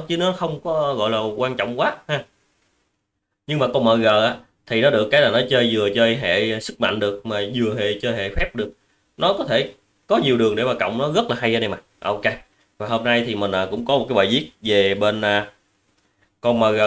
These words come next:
này, cách cộng điểm đó, làm sao mà để mà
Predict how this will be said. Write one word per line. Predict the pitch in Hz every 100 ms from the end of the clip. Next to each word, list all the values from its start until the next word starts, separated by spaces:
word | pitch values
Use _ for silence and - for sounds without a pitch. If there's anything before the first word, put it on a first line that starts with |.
| 107
này, | 104 - -
cách | 156 -
cộng | 92 110
điểm | 101 127
đó, | 139 101
làm | 107 101
sao | 110 107
mà | 98 92
để | 90 117
mà | 107 92